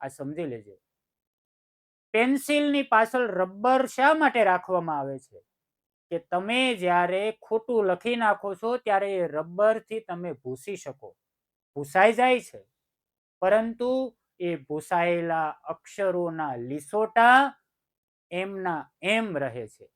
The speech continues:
એટલે જ્યારે પણ તમે કોઈની સાથે સંવાદ કરો, વાત કરો કે ચર્ચામાં ઉતરો,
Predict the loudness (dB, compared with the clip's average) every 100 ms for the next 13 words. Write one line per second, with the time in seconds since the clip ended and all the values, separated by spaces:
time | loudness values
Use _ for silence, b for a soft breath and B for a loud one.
0 | _ _ _ _ _ _ _ _ -16 -14
1 | -12 -12 -12 -10 -2 0 2 0 -2 -6
2 | -6 -8 -8 -12 -12 -10 -10 -10 -10 -12
3 | -8 -8 -8 -14 -16 -6 -4 2 6 8
4 | 6 2 2 2 -2 -6 _ _ _ _
5 | 0 6 8 8 4 0 0 0 -4 -10
6 | _ _ _ _ -10 -10 -4 -4 0 6
7 | 6 8 4 2 -2 -2 0 0 -2 -8